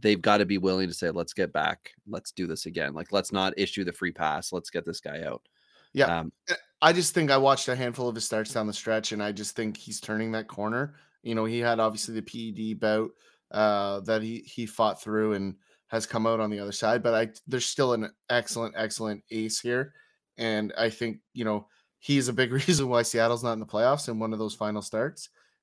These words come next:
Speaker 2: and
Speaker 1: Yep.
Speaker 2: so I, I think that's a huge piece of this puzzle. Uh, he just,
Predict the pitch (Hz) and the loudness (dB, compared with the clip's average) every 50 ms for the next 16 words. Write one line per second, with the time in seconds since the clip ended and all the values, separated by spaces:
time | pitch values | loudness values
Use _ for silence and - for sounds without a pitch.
0 | _ - 113 113 113 110 107 107 101 - - 120 113 110 107 107 107 107 - - | _ -6 -4 -2 0 2 2 2 2 0 0 0 2 2 2 0 -2 -6 -6 -4
1 | 110 110 107 - - 123 117 104 - - 120 117 113 110 - - - - - - | -4 -4 -4 -4 -6 -6 -6 -6 -4 0 2 2 2 2 0 -2 -2 -2 -4 -8
2 | _ _ _ _ _ _ _ - - 113 117 - - 147 156 147 147 - 139 127 | _ _ _ _ _ _ _ -8 -6 -6 -6 -2 0 0 0 0 -2 -4 -4 -2
3 | - - 113 117 110 - - 123 117 113 107 110 107 104 101 95 - _ _ _ | -2 -2 -4 -4 -4 -4 2 4 4 4 4 2 -2 -2 -2 -4 -8 _ _ _
4 | _ _ _ - 104 107 104 107 113 123 113 110 117 - - | _ _ _ -4 -2 0 0 0 0 -4 -4 -4 -6 -6 -6